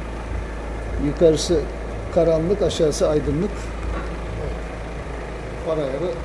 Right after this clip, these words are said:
olmazsa olmaz. İnsanların gözünü rahatsız etmemesi gerekir. Gayet güzel bir uygulama oldu. Peugeot üç bin sekiz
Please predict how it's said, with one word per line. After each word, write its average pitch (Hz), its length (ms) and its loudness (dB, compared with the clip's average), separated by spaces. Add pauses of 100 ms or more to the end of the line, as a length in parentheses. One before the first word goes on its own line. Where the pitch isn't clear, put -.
(180)
olmazsa 147 440 -4
olmaz. 151 600 -4 (200)
İnsanların 151 540 -4 (220)
gözünü 160 400 -2
rahatsız 151 260 -2
etmemesi 143 520 -6
gerekir. 123 400 -4 (760)
Gayet 151 200 0 (100)
güzel 160 240 0
bir 165 120 -4
uygulama 156 380 -2
oldu. 151 260 -4 (1400)
Peugeot 147 360 0 (260)
üç 156 100 -8 (100)
bin 156 140 -6 (100)
sekiz 160 440 -6